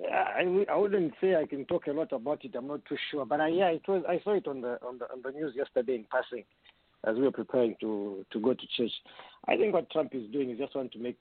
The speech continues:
uh, Biden's work difficult when he gets into office. I, I, I think that's a policy behind the, the movement of those troops.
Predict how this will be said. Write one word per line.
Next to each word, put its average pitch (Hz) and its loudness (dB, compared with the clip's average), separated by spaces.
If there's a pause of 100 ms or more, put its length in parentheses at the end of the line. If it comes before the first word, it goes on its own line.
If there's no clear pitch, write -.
uh, 107 -2
Biden's 107 -4
work 120 -2 (100)
difficult - -6
when 104 -20
he 110 -8
gets 107 -4
into 104 -10
office. 98 -2 (1200)
I, - -10 (180)
I, 107 2
I 95 2
think 123 4
that's 117 2
a - -4
policy 117 -2
behind 107 -2
the, 92 -2 (500)
the 98 0
movement 104 0
of 95 -2
those 98 -2
troops. - -2